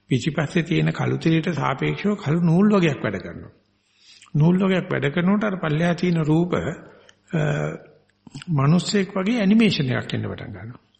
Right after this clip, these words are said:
මේක නූල් වලින් වැඩ කරන්න කියලා දැකපු ගමන් එතකොට තේරෙන පටන් ගන්නවා මේ ඇනිමේෂන් එක හරි කෘතිම බව.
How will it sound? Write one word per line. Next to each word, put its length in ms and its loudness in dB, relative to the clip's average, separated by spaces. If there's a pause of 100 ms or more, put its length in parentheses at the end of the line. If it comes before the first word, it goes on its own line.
(340)
මේක 260 0
නූල් 340 4
වලින් 260 2
වැඩ 180 0
කරන්න 260 -2
කියලා 220 -2
දැකපු 360 0
ගමන් 400 2 (840)
එතකොට 320 2
තේරෙන 280 0
පටන් 260 0
ගන්නවා 280 2
මේ 160 4
ඇනිමේෂන් 500 0
එක 140 0
හරි 320 2 (800)
කෘතිම 380 2
බව. 240 -2